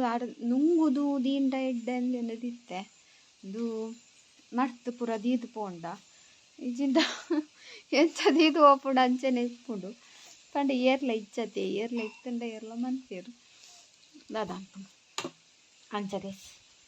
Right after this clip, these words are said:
ಅಂಚ ಎಂದಲಾಗಿ ಇತ್ತೆ ನಿಕ್ಲೆಗ್ ಇಷ್ಟ ಉಂದೆನ್ನುವೆ. So ನಿಕ್ಲಿ ಪೂರ ದಾದ ಮಂತಾರು ಪರ್ಬ ಮುಗ್ಗಿಂಡು. <laughs> ಪರ್ಗ, ಪರ್ಬ ಎಂಚ ಮುಗ್ಗಿಂಡು ಅಂದಿಜ್ಜಿ. ಫಸ್ಟ್, ಸೆಕೆಂಡ್, ಥರ್ಡ್ ಮಾಡು. ನನ್ನ ತುಳಸಿ ಪರ್ಬ.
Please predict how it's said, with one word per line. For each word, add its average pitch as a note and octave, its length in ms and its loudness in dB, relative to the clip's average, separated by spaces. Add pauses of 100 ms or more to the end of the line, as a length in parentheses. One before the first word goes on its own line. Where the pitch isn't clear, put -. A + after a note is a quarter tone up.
(300)
ಅಂಚ G3 220 -10 (360)
ಎಂದಲಾಗಿ B3 600 4
ಇತ್ತೆ G#3 240 -2
ನಿಕ್ಲೆಗ್ G#3 320 -4
ಇಷ್ಟ G3 300 -10
ಉಂದೆನ್ನುವೆ. F#3 560 -6 (240)
So - 200 -6 (760)
ನಿಕ್ಲಿ G#3 220 -8
ಪೂರ G3+ 180 -10 (100)
ದಾದ F#3+ 200 -2
ಮಂತಾರು F3+ 480 -8
ಪರ್ಬ F#3 340 -8
ಮುಗ್ಗಿಂಡು. F#3 520 -8 (1080)
<laughs> C#4 720 6
ಪರ್ಗ, C4+ 200 6 (380)
ಪರ್ಬ C#4 320 4
ಎಂಚ D4 280 6
ಮುಗ್ಗಿಂಡು C#4 380 4
ಅಂದಿಜ್ಜಿ. A#3+ 480 0 (540)
ಫಸ್ಟ್, A#3+ 520 -8
ಸೆಕೆಂಡ್, G#3+ 400 -8
ಥರ್ಡ್ F#3 280 -10 (300)
ಮಾಡು. - 300 -16 (720)
ನನ್ನ A3 180 0 (220)
ತುಳಸಿ C4 380 0
ಪರ್ಬ. G#3 320 -8